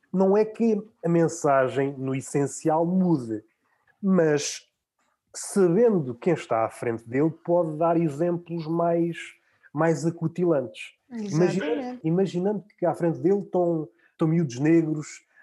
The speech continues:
Speaker 1: hum, que passam dificuldades, ele pode dar exemplos de cientistas que passaram pelo ju-, o mesmo, o
Speaker 2: O
Speaker 1: mesmo
Speaker 2: mesmo.
Speaker 1: e isso pode servir de incentivo.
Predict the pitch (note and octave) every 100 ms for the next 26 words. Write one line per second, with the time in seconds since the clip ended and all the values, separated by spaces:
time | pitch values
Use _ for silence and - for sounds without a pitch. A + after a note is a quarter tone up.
0 | - C3+ B2+ A#2+ A#2 A2+ - D3 C3+ D3
1 | - - A#2+ C3 C#3 C3+ C3+ - - _
2 | - - - F#3 E3+ F3 E3 B2+ D#3 D3
3 | C#3+ B2+ A#2 A2 B2+ - - E3+ D#3 C#3
4 | E3 D3 - A#2 F#2+ - _ _ - -
5 | - E3+ F#3 F3+ - F3+ F3+ F#3 F3+ F#3+
6 | F#3 F3+ F#3 F3+ E3+ F3+ F#3+ D#3 E3+ F#3
7 | A#3 - A#3 - _ - - D3+ G3+ -
8 | - A3+ - G#3+ A3+ A#3+ A#3 C#4 A#3+ C4+
9 | B3+